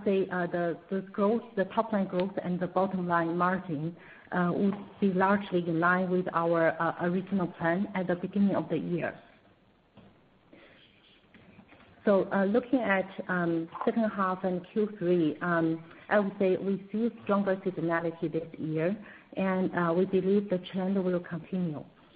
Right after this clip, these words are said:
in the second half. And, um, don't forget, there were some, uh, pent-up demands released in the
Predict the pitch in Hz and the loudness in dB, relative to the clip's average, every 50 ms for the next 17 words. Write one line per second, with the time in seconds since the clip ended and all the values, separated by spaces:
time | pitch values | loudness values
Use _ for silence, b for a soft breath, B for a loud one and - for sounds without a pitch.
0 | B B B - - 190 180 180 175 175 208 196 - 185 175 - 196 190 165 - | B B B -4 -2 0 0 0 0 0 0 0 0 -2 -8 -6 -4 -4 -4 -6
1 | - - - - - - - - _ _ _ _ _ - - - _ - _ B | -8 -12 -16 -20 -20 -20 -20 -20 _ _ _ _ _ -20 -20 -20 _ -20 _ B
2 | B B B B B B B B B B B - - 202 196 190 185 175 - - | B B B B B B B B B B B 2 4 4 4 4 4 2 0 0
3 | - 185 185 180 180 175 175 220 220 220 - 220 190 - 208 208 190 190 185 - | 0 2 2 2 2 2 2 2 2 2 4 2 2 4 4 4 4 2 0 -2
4 | - 190 190 196 196 202 214 214 226 233 226 - 214 190 185 180 - 170 170 165 | 0 4 4 4 4 4 4 4 4 2 2 0 -2 0 0 -2 -4 -2 -4 -4
5 | - - 196 196 202 - - - - 180 180 180 180 180 - - 156 160 - - | -4 -4 -2 -2 0 -2 -2 -4 -2 -2 -2 -2 -2 -4 -6 -6 -8 -8 -2 -2
6 | 180 170 175 196 202 202 202 - - - 180 175 170 175 180 170 175 175 | 0 2 2 2 2 0 0 -2 -4 -2 0 0 0 0 -2 -2 -2 -4